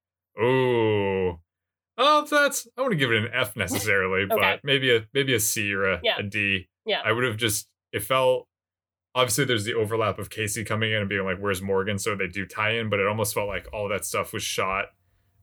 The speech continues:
Speaker 1: just for a random episode, and they
Speaker 2: Yeah.
Speaker 1: just were like, "Yeah, we could drop it in here."
Speaker 2: Yeah.
Speaker 1: Um,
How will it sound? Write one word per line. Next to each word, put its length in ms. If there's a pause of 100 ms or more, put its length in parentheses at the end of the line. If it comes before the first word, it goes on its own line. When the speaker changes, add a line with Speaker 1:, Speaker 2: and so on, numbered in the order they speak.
(100)
Speaker 1:
just 220
for 160
a 80
random 380
episode, 480
and 120
they 60
Speaker 2:
Yeah. 120
Speaker 1:
just 120
were 80
like, 180
"Yeah, 140
we 100
could 100
drop 200
it 80
in 120
here." 280
Speaker 2:
Yeah. 200
Speaker 1:
Um, 520